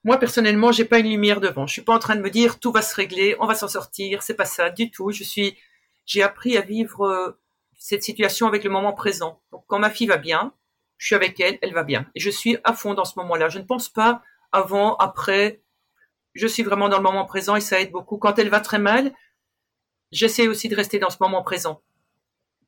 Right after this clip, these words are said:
Et j'ai l'impression que c'est ça qui l'aide, euh, elle aussi à rester dans le moment présent, euh, et à, à travailler. Tu souffres maintenant, ben voilà, qu'est-ce qu'on peut faire dans cette souffrance-là, quoi. Donc, euh, c'est sûrement pas une lumière ou un espoir fou. Euh,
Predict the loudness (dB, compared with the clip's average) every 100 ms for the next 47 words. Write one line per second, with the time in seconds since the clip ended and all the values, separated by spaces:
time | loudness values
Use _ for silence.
0 | _ _ -12 -6 -2 0 0 -2 0 0
1 | 0 -4 -2 -2 2 2 2 -2 0 2
2 | 2 2 2 2 0 2 2 2 -2 0
3 | 0 2 0 -2 -2 -4 -4 -6 -10 _
4 | -8 -6 -6 -8 -8 -2 -2 -2 -4 -4
5 | 0 0 0 -2 -6 -4 -2 -2 -2 -4
6 | -2 -4 -4 -2 0 0 -2 -6 -6 -6
7 | -2 0 0 -6 -8 -10 -6 -6 -4 -8
8 | -6 -12 -12 _ _ _ _ _ _ _
9 | _ _ _ -12 -12 -6 -6 -6 -12 -12
10 | -2 2 2 4 2 2 -2 2 4 4
11 | 2 -2 -2 -6 0 0 0 -4 0 4
12 | 4 4 2 -2